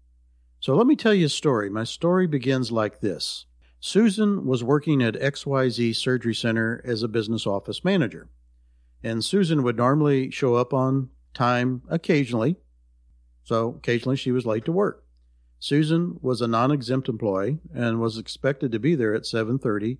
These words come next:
and work until four o'clock, with thirty minutes as a non-paid lunch. And Susan had been employed there for six months. Susan brought her lunch every day, and she liked to eat at her desk, justifying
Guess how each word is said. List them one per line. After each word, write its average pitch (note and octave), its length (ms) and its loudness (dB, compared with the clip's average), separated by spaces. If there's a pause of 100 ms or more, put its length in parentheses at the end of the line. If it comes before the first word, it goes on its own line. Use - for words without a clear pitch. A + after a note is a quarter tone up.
(400)
and A2+ 140 -4
work C3+ 200 0
until B2 260 0
four A2+ 280 -2
o'clock, A2 640 -2 (600)
with A#2+ 200 -2
thirty D3 220 2
minutes B2 500 -4 (120)
as A2+ 380 -2
a A2+ 220 -6
non-paid A2+ 840 0
lunch. C3+ 520 -2 (600)
And A#2 180 -4
Susan F#3+ 340 2
had E3 160 4
been C#3+ 160 2
employed A#2 640 0
there A2 320 0
for G#2 440 -4
six - 340 -8
months. G#2 400 -4 (680)
Susan F3+ 400 2
brought B2+ 220 2
her B2 80 0
lunch B2+ 340 0
every C3 220 0
day, B2 420 2 (160)
and A2+ 420 -4
she - 160 -2
liked C3 260 0
to C#3+ 60 -2
eat B2+ 140 0
at B2 100 0
her B2 80 0
desk, B2 440 -2 (140)
justifying A2+ 800 -2